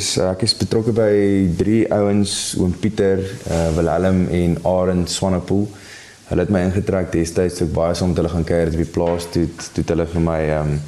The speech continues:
'n joint venture opgemaak saam met hulle. So ek het 'n paar skape wat daar rondloop. Kry gereeld my skaapvleis in die vrieskas. Dit is baie ver van hier af, so dieselkoste sien toe en terug raak 'n bietjie onmoontlik om baie in die plaas te gaan. Maar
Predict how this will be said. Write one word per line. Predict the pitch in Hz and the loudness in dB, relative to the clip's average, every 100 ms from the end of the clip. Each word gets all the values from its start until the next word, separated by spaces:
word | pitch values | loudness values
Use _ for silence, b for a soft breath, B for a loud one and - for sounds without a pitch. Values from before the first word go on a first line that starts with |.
| B B B | B B B
'n | - | -4
joint | 92 95 98 | 0 0 0
venture | 95 92 107 95 | 2 2 2 0
opgemaak | 92 92 87 82 | 0 0 0 0
saam | 87 | -2
met | 85 82 | 0 0
hulle. | 90 | 0
So | 107 90 | 0 -2
ek | 85 | 0
het | 85 | -2
'n | 90 | -2
paar | - 90 | -2 -2
skape | - 98 95 95 | -2 -2 0 0
wat | 87 | 0
daar | 82 | 0
rondloop. | 78 80 90 107 - - | 0 -2 -2 -2 -4 -6
Kry | 101 98 | -2 -2
gereeld | 95 90 90 92 | 0 0 0 0
my | 98 87 85 80 85 123 - | 0 0 0 -2 -4 -10 -14
skaapvleis | - - 101 87 - 90 85 | -12 -4 -2 -2 0 0 0
in | 90 | 0
die | 82 | 0
vrieskas. | 82 82 - 101 110 - | 0 -2 0 -2 -2 -6
Dit | - | -6
is | 85 | -2
baie | 90 90 | 0 0
ver | - 90 85 | 0 0 0
van | 82 | -2
hier | 76 | 0
af, | 76 82 | -2 -4
so | - 82 78 | 0 0 0
dieselkoste | 73 87 95 90 - - 92 - - | 0 0 0 -2 -10 -4 -4 -2 -4
sien | 82 - 92 82 | -4 -6 -4 -2
toe | 90 | 0
en | 80 | -2
terug | - 80 - - - | -2 -4 -6 -18 -6
raak | 85 82 | -4 -2
'n | 90 | -2
bietjie | 80 80 85 80 76 76 - | -2 -2 0 0 0 -4 -8
onmoontlik | 104 95 87 90 98 90 | -2 0 2 0 -2 -2
om | 87 | 0
baie | 80 82 | 0 0
in | 85 | -2
die | 76 | -2
plaas | 90 87 - | -2 -2 -4
te | - | -8
gaan. | - 85 | -4 0
Maar | 90 104 101 | 2 0 -2